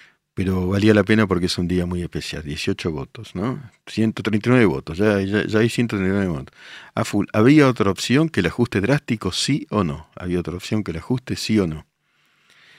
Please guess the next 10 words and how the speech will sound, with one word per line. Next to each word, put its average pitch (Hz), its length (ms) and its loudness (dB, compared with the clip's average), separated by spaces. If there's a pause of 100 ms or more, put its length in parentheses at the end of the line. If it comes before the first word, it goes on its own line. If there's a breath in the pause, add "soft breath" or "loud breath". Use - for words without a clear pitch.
(2750 soft breath)
Después 113 380 2 (520)
seguiremos 90 520 -4
pensando 113 440 0
mañana 117 280 0
si - 140 -6
la 90 140 -2
vía 110 280 4
cuál 98 200 0
era, 127 440 0 (1300)
¿no? 64 260 -8